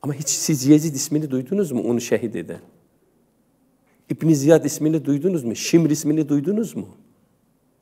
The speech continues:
Duydunuz mu? Yok.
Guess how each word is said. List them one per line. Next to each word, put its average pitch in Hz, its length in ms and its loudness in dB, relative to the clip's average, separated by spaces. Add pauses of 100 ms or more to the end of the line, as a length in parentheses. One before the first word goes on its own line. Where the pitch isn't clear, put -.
(760)
Duydunuz 185 440 6
mu? 92 140 -8 (1000)
Yok. - 360 -6